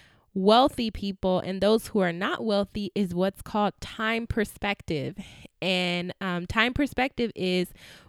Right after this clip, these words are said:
when you make a decision especially a financial decision, how much time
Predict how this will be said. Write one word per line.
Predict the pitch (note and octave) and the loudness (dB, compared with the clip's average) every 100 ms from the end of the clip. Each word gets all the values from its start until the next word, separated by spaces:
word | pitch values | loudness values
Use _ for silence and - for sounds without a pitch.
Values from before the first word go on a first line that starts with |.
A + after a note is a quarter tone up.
| - | -6
when | F3 F#3+ C4 D4 | -2 0 0 0
you | D4+ C#4 | 0 2
make | A3 A#3 A#3+ | 0 0 -2
a | A#3+ | 0
decision | C#4 - E3+ E3 E3+ A#3+ - - - | 0 2 -2 0 -4 -4 -14 -20 -8
especially | G3 - G#3+ - C#4 | -4 4 2 4 0
a | B3 | 2
financial | - A3 G#3+ C4+ E4 B3 | 2 2 2 0 0 -2
decision, | F#3+ - E3+ F3 F#3+ A#3 - - - - - - - | -2 0 0 0 -2 -2 -8 -18 -18 -20 -18 -18 -2
how | B3+ D4 | 4 4
much | D4+ C4+ C4 - - | 4 2 0 -4 -10
time | - D4 D4+ B3+ G#3 G#3 | -6 2 4 4 2 -2